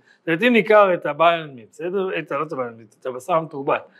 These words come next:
והוא יהיה דומה מאוד לבשר רגיל, ותערבב אותו, אתה לא תדע את הטעם, זה בטל בשישים.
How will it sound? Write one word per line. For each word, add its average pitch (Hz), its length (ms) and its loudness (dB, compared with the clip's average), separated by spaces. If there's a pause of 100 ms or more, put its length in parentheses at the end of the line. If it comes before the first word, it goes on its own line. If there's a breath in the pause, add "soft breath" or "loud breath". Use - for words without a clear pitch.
(280 soft breath)
והוא 143 100 4
יהיה 202 140 10
דומה 190 280 2
מאוד 190 220 -2
לבשר 170 440 2
רגיל, 135 340 0
ותערבב 143 500 2
אותו, 135 360 -4 (260 soft breath)
אתה 143 120 0
לא 208 120 6
תדע 202 260 4
את 180 100 0
הטעם, 175 500 2
זה 233 180 -2
בטל 233 320 2
בשישים. 165 500 -4